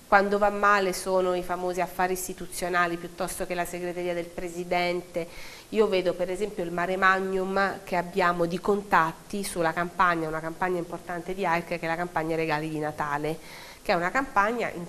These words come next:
cui chiediamo alle aziende di non, eh, come dire, investire, di non spendere il loro denaro in, eh, come dire, in strenne natalizie, ma di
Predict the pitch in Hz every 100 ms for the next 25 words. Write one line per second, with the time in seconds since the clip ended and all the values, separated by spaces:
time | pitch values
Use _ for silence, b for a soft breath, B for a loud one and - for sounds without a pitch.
0 | - 190 139 - - 156 196 185 147 139
1 | 143 175 180 170 156 143 156 190 262 -
2 | - - 165 190 151 165 190 240 202 165
3 | 156 156 151 - 151 143 143 160 165 165
4 | 151 147 175 165 170 - 214 165 156 160
5 | 165 - 180 165 151 151 156 156 156 160
6 | 170 165 156 147 156 165 160 151 143 -
7 | - - - 160 139 147 147 147 143 139
8 | 139 151 151 147 151 - 185 170 160 160
9 | 160 170 277 208 - - 254 185 165 -
10 | 196